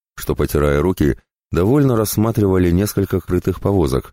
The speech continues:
еще недавно принадлежавших покойному смуглолицому богатею. Видно, улов был знатный.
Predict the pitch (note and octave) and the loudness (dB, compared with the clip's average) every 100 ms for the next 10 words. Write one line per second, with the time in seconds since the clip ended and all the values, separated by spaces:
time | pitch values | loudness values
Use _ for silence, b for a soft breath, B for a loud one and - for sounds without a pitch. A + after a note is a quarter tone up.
0 | - C#2 - D2 C#2 F#2+ F2+ D2+ - D2 | -6 -4 -2 -2 0 -2 0 -2 0 0
1 | D2 C#2+ C#2+ F2+ - D2 - D2+ F#2+ F#2+ | 0 -2 -2 -2 -2 -4 -4 -4 0 0
2 | D#2+ C#2+ C#2 - D#2 C#2+ D2 E2 - D#2+ | 2 0 -2 -2 -4 -2 0 0 0 -2
3 | D2+ D2 C#2+ C#2+ - A#1 A#1+ - _ _ | 0 0 -2 -2 0 0 -2 -6 _ _
4 | _ _ _ B1+ C2+ G2+ A#2 B2+ - G2 | _ _ _ -2 0 2 0 0 0 2
5 | E2 F2 G2+ E2 F#2+ E2 D2+ C2 C#2+ C2+ | 4 4 2 0 0 0 0 -2 -2 -2